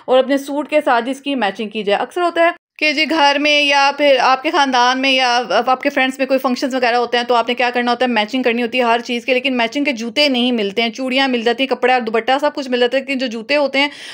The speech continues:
तो उसके लिए हमें बहुत ज़्यादा मेहनत करनी पड़ती है। तो आप किसी भी जूते का कलर चेंज करके अपने सूट के कलर जैसा बना सकते हैं। वो किस तरह जी? अच्छा, मैंने क्या किया, मैंने एक, जी, ट्यूब ले ली थी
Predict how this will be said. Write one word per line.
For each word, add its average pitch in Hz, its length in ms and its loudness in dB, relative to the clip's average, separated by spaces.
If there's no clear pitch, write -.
तो 311 80 0
उसके 302 160 -4
लिए 311 100 2
हमें 285 200 0
बहुत 247 260 2
ज़्यादा 254 220 2
मेहनत 226 240 -4
करनी 226 220 -2
पड़ती 226 300 -4
है। 285 120 -2
तो 330 60 2
आप 320 80 0
किसी 330 240 -2
भी 302 120 -2
जूते 233 260 -2
का 233 100 0
कलर 226 220 0
चेंज 220 300 -6
करके 220 220 -2
अपने 220 180 -8
सूट 208 200 -8
के 208 80 -8
कलर 196 200 -4
जैसा 202 240 -4
बना 196 240 -6
सकते 214 240 -10
हैं। 226 60 -8
वो 226 80 -6
किस 240 200 -6
तरह 240 160 -4
जी? 233 140 -8
अच्छा, 247 240 -4
मैंने 240 200 -2
क्या 233 180 0
किया, 226 200 -6
मैंने 220 260 -6
एक, 240 300 2
जी, 262 180 0
ट्यूब 269 320 -2
ले 262 160 4
ली 254 140 -2
थी 285 160 -4